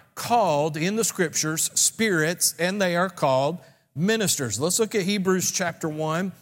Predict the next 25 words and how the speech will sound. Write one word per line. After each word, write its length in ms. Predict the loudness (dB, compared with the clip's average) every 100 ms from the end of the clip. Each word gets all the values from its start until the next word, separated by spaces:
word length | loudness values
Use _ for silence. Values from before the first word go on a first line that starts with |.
| _ _ -2
verses 380 | 0 2 2 2
six 520 | 0 0 0 -2 -2
and 360 | -4 -4 -4 -10 -4
seven. 580 | 0 2 2 2 -2 -4 -10 _ _ _
Says 300 | 0 2 2
this, 260 | 2 2 2
"But 220 | 0 0
when 240 | 2 0 0
he 280 | 0 2
again, 720 | 2 2 0 0 0 0 -4 -8 _
when 240 | -4 -2 2
God 380 | 2 2 2 0
again 500 | -4 0 0 0 0
brings 400 | 0 0 0 -2
the 80 |
firstborn 800 | -2 0 0 0 -2 0 0 0
into 400 | -2 -4 -2 -4
the 100 | -2
world," 540 | -2 0 2 0 0 -4
now 100 | -4
this 220 | 0 -2
is 80 | -2
talking 360 | -4 -2 -4
about 440 | -2 -2 -2 -4 -6
Jesus. 880 | -2 0 0 0 0 2 0 -4